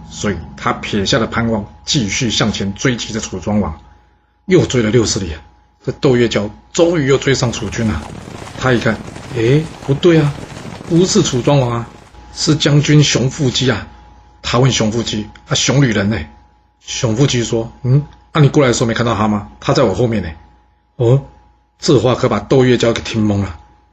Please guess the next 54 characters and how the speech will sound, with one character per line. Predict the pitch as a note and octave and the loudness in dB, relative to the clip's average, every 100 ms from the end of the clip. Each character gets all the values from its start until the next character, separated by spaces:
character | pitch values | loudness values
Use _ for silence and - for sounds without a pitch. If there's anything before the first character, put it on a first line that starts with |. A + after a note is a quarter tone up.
| _ - | _ -6
楚 | - B2 G#2+ | -2 0 0
王 | G#2 D3+ | 0 2
在 | E3 B2 | 2 2
后 | D3 B2 | 2 4
面。 | B2+ E2 - _ _ _ _ _ _ | 2 0 -10 _ _ _ _ _ _
窦 | E3 B2 | 2 4
月 | A#2+ | 4
娇 | A2+ A2+ | 2 0
问 | A2+ | 0
熊 | - G#2 | -2 -4
腹 | G#2+ | -4
肌 | G2 G#2 G#2 - _ _ _ | -4 -6 -8 -16 _ _ _
：“你 | A2+ | -2
愿 | B2 | 2
不 | C3 | 4
愿 | B2 | 2
意 | |
跟 | B2 | 2
随 | A2+ A2+ | 0 0
我 | G2 E2 | -2 -6
啊？ | D#2 _ _ _ _ _ _ | -12 _ _ _ _ _ _
要 | C3 A2+ | 0 0
是 | - | 2
我 | A2 | -2
当 | A2 A#2+ | -2 -2
上 | A#2+ G#2+ | -2 -2
楚 | G2+ | -4
王， | F#2 - - | -6 -10 -4
我 | A#2+ | 0
一 | |
定 | C3 | 4
会 | C#3 | 4
重 | D3+ C3 | 2 2
重 | A#2 | 0
赏 | - G2 | -2 -2
赐 | D3+ A2+ | 0 0
你 | E2 | -4
的。” | D#2+ - _ _ _ _ - - - - - | -8 -14 _ _ _ _ -20 -20 -20 -20 -10
熊 | - C3 B2 | 0 2 4
腹 | C3+ | 2
肌 | - B2 | 2 0
想 | A2+ G#2 G2+ | 0 0 0
了 | |
好 | C3 G2 | 0 0
一 | A#2 | 2
会 | B2 G2+ | 2 0
说 | F2 A2 G#2+ G#2+ - - - - - _ _ | -2 -4 -4 -8 -16 -20 -20 -20 -20 _ _
：“好， | - B2 - - - _ _ | -2 0 0 -8 -20 _ _
你 | - D3 | 0 2
解 | C#3+ B2 | 2 2
决 | B2 | 2
掉 | C#3+ | 2
熊 | - B2 | 2 0
女， | A#2+ | -2